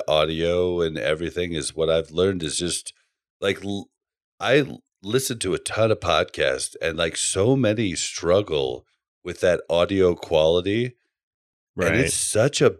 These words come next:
Speaker 1: big thing, like, having a good mic, like, having the mic, you know, having the audio, you know, and you, like, work magic with some bad mics. Like, I've been doing Owl Recap now for, like, six months and, like,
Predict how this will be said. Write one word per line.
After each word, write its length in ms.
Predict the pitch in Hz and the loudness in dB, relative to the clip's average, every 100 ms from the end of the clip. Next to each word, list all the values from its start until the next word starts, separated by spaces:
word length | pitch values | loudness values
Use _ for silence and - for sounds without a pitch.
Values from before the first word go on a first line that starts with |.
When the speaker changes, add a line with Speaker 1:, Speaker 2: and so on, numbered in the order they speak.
| - | -4
Speaker 1:
big 300 | 104 123 - | -2 -2 -4
thing, 600 | - - 101 131 80 64 | -8 -2 2 2 -2 -4
like, 520 | 73 80 78 - - _ | -2 0 -2 -8 -20 _
having 380 | - 107 127 117 | -4 -2 -2 -6
a 40 | |
good 380 | 95 107 113 113 90 - | -8 0 2 2 -4 -8
mic, 460 | 82 92 92 82 | -2 0 0 -2
like, 280 | 87 78 - - | -4 -4 -6 -4
having 340 | 82 92 101 | -2 0 -2
the 80 | 95 | -4
mic, 540 | 90 90 92 - - _ _ _ _ _ - | 0 2 2 -2 -20 _ _ _ _ _ -10
you 100 | 98 | 0
know, 140 | 95 | 2
having 480 | 85 107 113 110 101 | 2 2 2 0 0
the 220 | 98 98 - | -2 -2 2
audio, 800 | 92 101 98 95 90 85 82 78 _ _ _ _ _ _ _ | 4 4 4 4 4 4 0 -6 _ _ _ _ _ _ _
you 80 | 104 | 2
know, 120 | 101 | 4
and 200 | 90 104 | 4 2
you, 320 | 101 175 262 | 2 6 6
like, 400 | 285 117 90 78 | 6 4 4 0
work 280 | 98 110 - | 0 0 0
magic 760 | 80 80 90 117 110 90 76 - | -6 0 2 2 2 -2 -2 -4
with 140 | 85 | -4
some 260 | - 90 78 | -2 -4 -4
bad 340 | 104 104 107 87 | -2 2 2 2
mics. 420 | 92 95 - - | 0 0 0 0
Like, 220 | 85 82 | 0 2
I've 300 | 90 143 147 | 2 2 2
been 200 | 147 127 | 2 2
doing 320 | 110 127 117 | 4 6 6
Owl 400 | 101 104 123 120 | 6 6 8 8
Recap 680 | 110 101 110 117 143 131 127 | 6 0 -4 0 4 4 4
now 300 | 110 110 120 | 4 6 4
for, 160 | 117 | 4
like, 200 | 92 82 | 0 0
six 480 | - - 123 - - | -2 0 2 2 -2
months 460 | 92 92 120 135 - | 0 2 2 0 0
and, 180 | 87 80 | 0 4
like, 400 | 80 78 - | 2 2 -4